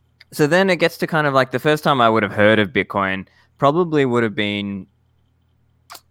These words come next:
I, I can't remember exactly, but it probably would have been, like, a Slashdot article, but it, it might have been one of those things where it sort of,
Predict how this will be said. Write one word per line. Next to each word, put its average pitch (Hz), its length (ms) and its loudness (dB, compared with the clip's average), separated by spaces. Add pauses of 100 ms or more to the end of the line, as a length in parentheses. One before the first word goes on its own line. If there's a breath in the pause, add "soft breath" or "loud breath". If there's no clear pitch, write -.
(460)
I, 113 200 0
I - 40 2
can't 185 180 2
remember 131 220 0
exactly, 101 460 -4
but 127 120 -2
it 117 80 -4
probably 139 300 -2
would 151 100 2
have 127 80 -2
been, 123 120 2
like, 113 160 0
a 110 40 -4
Slashdot 104 520 2
article, 98 460 2
but 131 180 0
it, 104 100 0
it 117 40 -2
might 120 200 2
have 113 100 -2
been 117 160 -2
one 113 100 2
of 110 60 -2
those 110 180 -2
things 110 200 -8
where 110 120 2
it 101 40 -4
sort 113 180 0
of, 104 100 0